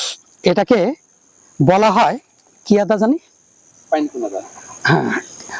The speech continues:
Speaker 1: এটাকে বলা হয় পাইনকোন আদা বলা হয়। আর মূলত এই, আহ, এই আদার যে পুষ্প মঞ্জুরিটা দেখছেন, এটা একটা ফুলের গুচ্ছ, একটা ফুল।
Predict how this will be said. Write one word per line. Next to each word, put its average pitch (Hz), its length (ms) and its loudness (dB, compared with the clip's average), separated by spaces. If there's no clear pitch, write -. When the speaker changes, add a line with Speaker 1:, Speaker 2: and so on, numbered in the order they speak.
Speaker 1:
এটাকে 240 300 4
বলা 254 180 4
হয় 262 300 4
পাইনকোন 240 380 4
আদা 190 300 2
বলা 196 140 4
হয়। 247 180 2
আর 151 240 2
মূলত 202 360 4
এই, 233 420 4
আহ, 190 280 4
এই 196 100 2
আদার 202 540 2
যে 180 160 0
পুষ্প - 400 -2
মঞ্জুরিটা 214 580 2
দেখছেন, 269 320 0
এটা 262 220 0
একটা 208 180 0
ফুলের 226 340 2
গুচ্ছ, 170 280 -2
একটা 226 180 0
ফুল। 180 340 -2